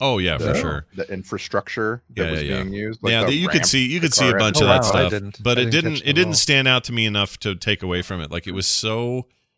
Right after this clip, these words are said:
Speaker 1: so choreographed and so, I mean, it's, it's, it was damned impressive. I remember coming out of that going,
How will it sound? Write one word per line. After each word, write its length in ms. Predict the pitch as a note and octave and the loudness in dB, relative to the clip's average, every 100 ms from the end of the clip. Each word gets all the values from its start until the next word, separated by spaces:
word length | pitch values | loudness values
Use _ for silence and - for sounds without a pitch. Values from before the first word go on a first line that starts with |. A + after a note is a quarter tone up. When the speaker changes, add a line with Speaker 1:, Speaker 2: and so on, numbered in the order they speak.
| _ _ _ _ | _ _ _ _
Speaker 1:
so 380 | - - B2 C#3+ | -4 0 0 -2
choreographed 760 | - B2 C3 B2+ G2+ F#2 F2+ F#2 | 0 0 4 2 2 0 0 -4
and 80 | |
so, 360 | E2+ A#2 A2+ G#2 - | -4 -2 -4 -6 -8
I 80 | |
mean, 160 | A2 B2 | -6 -2
it's, 220 | D3 - | -2 -4
it's, 220 | - C#3 | -4 -4
it 180 | E3+ E3+ | -4 -4
was 240 | A#3+ G#3 - | -2 -4 -8
damned 580 | - A#2 A2+ C3 C#3 | -10 -10 -2 -2 0
impressive. 560 | A#2 F#2 D3+ E3 F#2+ D#2 | -2 -2 -2 0 0 -2
I 120 | - | -2
remember 380 | E3 F#3+ E3 B2 | -2 0 -2 -2
coming 280 | - B2 G2+ | -4 -4 -2
out 220 | G#2 F#3+ | 0 -2
of 60 | D3+ | 0
that 200 | F#2 F2 | -2 -2
going, 320 | F#2+ E2+ D2 | -4 -4 -6